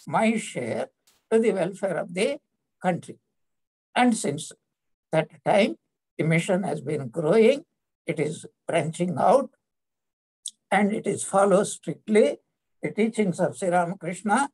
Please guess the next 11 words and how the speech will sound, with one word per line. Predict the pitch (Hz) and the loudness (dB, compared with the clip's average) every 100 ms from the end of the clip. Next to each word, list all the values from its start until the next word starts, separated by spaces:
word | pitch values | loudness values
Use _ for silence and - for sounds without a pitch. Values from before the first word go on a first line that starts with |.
| _ _ _ _ | _ _ _ _
but | 214 214 - _ _ _ 220 | 2 2 -6 _ _ _ 6
as | 233 196 | 6 6
interpreted | 208 208 247 247 247 226 226 220 175 | 4 4 4 2 4 0 2 0 0
by | 233 | -4
Swami | - 180 170 | -2 -2 -2
Vivekananda, | 175 170 - 165 147 151 190 233 - _ _ _ _ _ | -4 -10 -6 -4 -4 -4 2 2 0 _ _ _ _ _
called | - 226 226 180 165 | 0 2 2 -2 -6
Neo | 156 170 226 208 | -6 0 0 0
Vedanta. | 156 180 127 - - - _ _ _ _ _ _ | -6 -10 -12 -12 -16 -20 _ _ _ _ _ _
In | 202 208 | -2 0
brief, | 175 285 185 202 | 0 -2 -2 -6